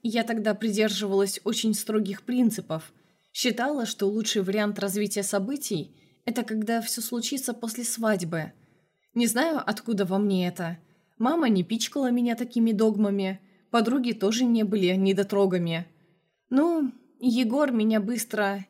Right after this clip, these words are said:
исправил. Я отказалась от всех своих принципов. С ним было так хорошо. «О чём думаешь?» прерывает воспоминания мой бывший. Бывший. Надо почаще себе напоминать.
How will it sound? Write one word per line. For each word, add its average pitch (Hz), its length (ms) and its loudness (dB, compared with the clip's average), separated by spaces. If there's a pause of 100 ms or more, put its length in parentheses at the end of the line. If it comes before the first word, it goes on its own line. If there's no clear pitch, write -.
исправил. 170 680 -4 (540)
Я 214 160 6
отказалась 214 560 0
от 196 100 -8
всех 214 260 -2
своих 196 300 -4
принципов. 220 720 -2 (280)
С - 140 -4
ним 254 180 8
было 240 220 0
так 247 280 -8
хорошо. 254 680 -4 (920)
«О 208 120 0
чём 220 260 4
думаешь?» 190 560 -2 (580)
прерывает 190 520 4
воспоминания 190 760 0
мой 190 200 2
бывший. 180 640 -4 (520)
Бывший. 185 880 -2 (360)
Надо 208 280 4
почаще 214 480 -2
себе 202 340 0
напоминать. 214 760 2